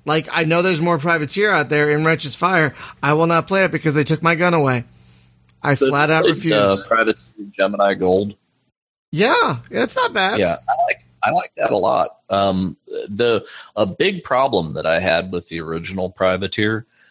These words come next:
Speaker 2: is that the enemies did not feel like you were dogfighting them. It's like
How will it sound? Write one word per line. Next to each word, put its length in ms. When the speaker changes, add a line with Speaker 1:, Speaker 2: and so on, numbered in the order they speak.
Speaker 2:
is 320
that 280
the 140
enemies 500
did 220
not 260
feel 480
like 300
you 100
were 100
dogfighting 680
them. 200
It's 220
like 220